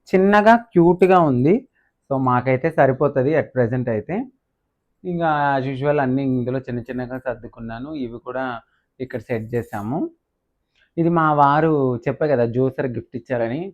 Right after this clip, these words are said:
చాలా దానికి కూడా మంచి కామెంట్స్ వచ్చినాయి. ఇందులో వచ్చి మా జ్యూస్ గడు ఫు-, ఆ, సారీ, మా లూనా గడు ఫుడ్ పెడతారు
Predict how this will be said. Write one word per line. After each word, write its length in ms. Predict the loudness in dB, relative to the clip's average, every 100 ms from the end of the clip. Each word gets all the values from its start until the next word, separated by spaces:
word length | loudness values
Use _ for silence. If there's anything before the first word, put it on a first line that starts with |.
| 2
చాలా 260 | 4 4 4
దానికి 360 | 4 4 4
కూడా 140 | 2 2
మంచి 340 | 0 -2 -2
కామెంట్స్ 440 | 2 2 2 0
వచ్చినాయి. 480 | -2 -4 -6 -6 -6 _ _ _ _ _ _ _ _ _ _ _ _ 0
ఇందులో 200 | 4 4
వచ్చి 160 | 4
మా 80 | 2
జ్యూస్ 240 | 4 2
గడు 160 | 2 2
ఫు-, 180 | 4 6
ఆ, 240 | 6 6
సారీ, 220 | 0 -2
మా 120 | 0 0
లూనా 240 | 0 0
గడు 160 | 0 0
ఫుడ్ 260 | -6 -4 -2
పెడతారు 520 | -2 -4 -6 -6